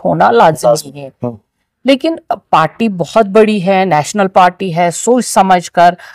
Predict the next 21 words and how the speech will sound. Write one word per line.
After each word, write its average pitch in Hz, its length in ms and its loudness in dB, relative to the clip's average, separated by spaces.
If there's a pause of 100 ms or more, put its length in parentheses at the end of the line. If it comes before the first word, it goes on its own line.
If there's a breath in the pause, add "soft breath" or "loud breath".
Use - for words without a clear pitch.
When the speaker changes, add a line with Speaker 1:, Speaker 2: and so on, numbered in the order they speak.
(200 loud breath)
Speaker 1:
अ, 202 300 2
जो 208 460 4 (600)
पार्लियामेंट्री 180 600 0
बोर्ड 175 300 -2
ने 165 300 -2 (240)
फैसला 185 380 2
लिया 175 320 2
है 165 200 -2
और 202 220 0
हमारे 175 360 -2
गृह 185 260 -2
मंत्री 180 400 0
ने 165 160 -4
जैसे 156 340 -4
फरमाया 160 640 2
कि 185 240 -4 (400 loud breath)
हमने 240 360 2
दो 220 280 -2
पार्टियों 175 580 -2
के 175 140 -4
बगैर, 156 440 2